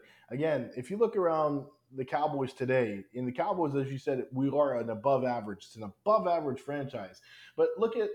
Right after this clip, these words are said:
like, today's youth. Everybody loves, like, the Warriors, right? The Warriors are dominating, and that's why Golden State has become this phenomenal franchise, right?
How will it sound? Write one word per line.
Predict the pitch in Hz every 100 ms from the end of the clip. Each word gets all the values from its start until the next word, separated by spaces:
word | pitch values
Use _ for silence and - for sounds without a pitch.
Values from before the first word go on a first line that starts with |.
| -
like, | 156 143 -
today's | 160 175 156 -
youth. | 135 156 135 - 135
Everybody | 175 185 175 151
loves, | 139 151 143 123
like, | 135 131
the | 120
Warriors, | 127 131 113 95 104
right? | 127 139
The | 123
Warriors | 135 165 151 135
are | 117
dominating, | 104 131 165 151 127 123 123 123 - -
and | 120 123
that's | 143 143 135
why | 139 139 139
Golden | 123 139 139
State | 143 131
has | 127
become | 123 135 123
this | 120 120 - 113 _
phenomenal | 131 127 135 131 123 117
franchise, | - 131 120 113 101 92
right? | 120 131